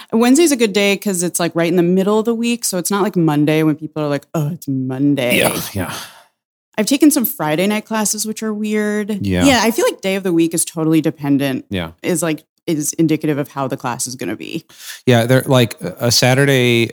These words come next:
Speaker 2: a Saturday morning class is great for upper level classes, like a level
Speaker 1: Yeah.
Speaker 2: five or level six or something. This is a perfect time for it. But, like, a level two class or a level three, a lot, people will, will,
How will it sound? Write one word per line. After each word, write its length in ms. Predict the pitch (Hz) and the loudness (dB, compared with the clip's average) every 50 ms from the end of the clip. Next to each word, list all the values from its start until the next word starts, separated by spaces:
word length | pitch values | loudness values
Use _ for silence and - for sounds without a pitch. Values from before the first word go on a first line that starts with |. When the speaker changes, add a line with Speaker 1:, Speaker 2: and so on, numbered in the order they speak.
| - - | -4 -6
Speaker 2:
a 20 | |
Saturday 440 | - - 120 113 117 113 113 110 107 | 0 0 2 2 2 2 4 4 4
morning 380 | 104 101 101 98 98 98 95 | 4 4 4 4 2 2 0
class 380 | 95 - 90 87 87 85 - - | -2 -2 -6 -6 -6 -8 -8 -10
is 80 | 85 85 | -10 -12
great 540 | 87 - 95 85 87 90 87 87 - - | -10 -8 -6 -4 -2 -2 -4 -4 -6 -10
for 220 | - - 85 85 - 87 | -8 -8 -8 -6 -6 -8
upper 180 | 82 - 85 | -6 -6 -6
level 240 | 82 82 78 80 80 | -6 -6 -8 -10 -12
classes, 520 | - - - - - - - - - - | -12 -12 -16 -16 -16 -20 -18 -12 -12 -10
like 120 | 78 - - | -10 -10 -2
a 40 | 160 | 0
level 100 | 160 160 | 2 2
Speaker 1:
Yeah. 140 | 147 131 | 2 0
Speaker 2:
five 260 | - 78 82 80 76 76 | -4 -4 -6 -6 -6 -8
or 60 | 73 | -10
level 180 | 73 73 76 | -12 -12 -12
six 240 | 76 - - - - | -12 -14 -14 -14 -16
or 60 | 80 | -16
something. 420 | - - 76 73 _ 82 76 71 - _ _ | -16 -16 -16 -18 _ -20 -20 -20 -20 _ _
This 80 | 87 80 | -16 -16
is 40 | 76 | -16
a 40 | |
perfect 340 | - _ - 76 - 71 67 | -16 _ -10 -10 -10 -12 -18
time 180 | - 76 71 71 | -18 -16 -16 -18
for 260 | - _ 71 69 69 | -20 _ -20 -20 -20
it. 160 | 71 - _ _ _ _ _ _ _ _ _ _ _ _ | -20 -20 _ _ _ _ _ _ _ _ _ _ _ _
But, 80 | - - | -6 -4
like, 100 | 95 90 | -2 -2
a 40 | |
level 360 | 87 90 92 90 95 92 85 - - | 0 0 0 0 -2 -2 -4 -4 -8
two 300 | - - - 95 90 90 | -10 -4 -2 -2 -4 -2
class 340 | - 95 87 87 85 - - | -4 -6 -6 -4 -6 -4 -4
or 100 | 87 82 | -4 -4
a 60 | 78 | -2
level 300 | 80 85 82 85 82 82 | -4 -4 -4 -6 -6 -8
three, 340 | - - 87 87 87 92 95 _ - | -8 -6 -6 -4 -4 -4 -6 _ -8
a 40 | 87 | -6
lot, 280 | 82 82 82 - _ - | -4 -4 -6 -6 _ -6
people 320 | - 92 - - 90 90 | -8 -8 -4 -4 -4 -4
will, 420 | 87 90 92 87 80 80 78 _ _ _ _ _ _ _ _ _ _ _ _ _ _ _ _ _ - | -2 -2 -2 0 0 -2 -4 _ _ _ _ _ _ _ _ _ _ _ _ _ _ _ _ _ -12
will, 920 | 92 85 90 87 87 87 87 87 85 85 82 85 82 80 80 82 - - | -10 -8 -4 -2 -2 0 0 0 0 0 -2 -2 -2 -4 -4 -6 -8 -12